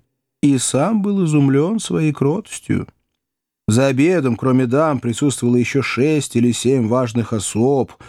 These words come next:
среди которых Мартин чувствовал себя, несомненно, львом. Судья Блоунт, горячо поддерживаемый судьей Хэнуэлем,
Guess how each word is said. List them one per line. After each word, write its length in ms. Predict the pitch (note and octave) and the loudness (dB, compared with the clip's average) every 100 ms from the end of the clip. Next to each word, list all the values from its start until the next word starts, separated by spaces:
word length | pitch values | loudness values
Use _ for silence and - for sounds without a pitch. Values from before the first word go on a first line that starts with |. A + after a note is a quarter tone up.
| - _ | -20 _
среди 320 | - F#2 F2 F2+ | -8 -2 -2 0
которых 440 | F#2 G#2 G2 - | -2 -2 -2 -2
Мартин 680 | F2+ A2+ G#3 A#3 - F2+ F#2 | 0 0 0 -4 -4 -4 -2
чувствовал 480 | - F#3 - F2+ - | -2 -4 -2 -2 -2
себя, 320 | - C#3+ E3 | -2 0 0
несомненно, 920 | E3 - B2+ A#2+ A#2 C3+ C3+ B2 G#2 - _ _ | 0 0 2 2 2 0 0 -2 -4 -10 _ _
львом. 840 | F2+ F2 D2+ E2 D2+ G#1+ - - - _ _ _ _ _ _ _ _ - | 0 0 0 -2 -2 -4 -6 -10 -18 _ _ _ _ _ _ _ _ -8
Судья 380 | - G2 G#2+ A#2 | -2 2 2 0
Блоунт, 720 | G2+ C3+ F#3+ E3 A2 - - _ _ - | 0 0 2 2 0 -4 -14 _ _ -8
горячо 320 | G2 G#2+ A#2 | -2 0 0
поддерживаемый 1040 | G#2+ A2+ E2+ A2+ B2 G#2 G2 G2+ G2+ F#2 - _ | -2 -4 0 0 0 -2 -4 0 0 0 -4 _
судьей 500 | - - G2+ G2 G2+ | -6 -2 0 2 0
Хэнуэлем, 1000 | F#2 - E3+ F3 B2+ G#2 F#2+ F#2 F#2 E2+ | 0 -2 0 2 0 0 -2 0 0 -2